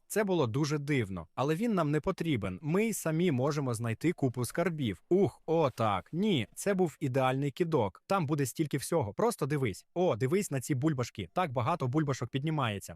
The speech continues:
О, ми це зловили. Це легко. О, так, о, так. Іди сюди, іди сюди, іди сюди, іди сюди. Це неможливо.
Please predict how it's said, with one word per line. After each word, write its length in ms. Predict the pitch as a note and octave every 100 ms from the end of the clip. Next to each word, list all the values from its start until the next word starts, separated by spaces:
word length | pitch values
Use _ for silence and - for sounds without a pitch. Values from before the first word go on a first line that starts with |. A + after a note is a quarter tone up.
| -
О, 220 | F3+ D3+
ми 120 | C3+
це 160 | D3+ D3
зловили. 460 | C#3 D3+ D#3 A2+
Це 180 | F#2 F#3+
легко. 380 | F3+ A#2+ - - -
О, 200 | F#3 C3+
так, 300 | E3 C#3 F#2+
о, 140 | G#3 G3+
так. 240 | G#2+ F2+ -
Іди 260 | C#3+ F#3+
сюди, 360 | - C3+ G#2 E2+ -
іди 260 | C3+ F#3
сюди, 340 | - C3+ F#2+ - -
іди 240 | B2+ F3+
сюди, 360 | - A2+ F#2+ -
іди 280 | A#2+ C3+ E3
сюди. 340 | - G#2 F2+ - - _ _ _ _ _ - - - _ _ _ _ - - - - - - - - _
Це 200 | - G3+
неможливо. 680 | F3 B2 B2 D3+ C#3 G2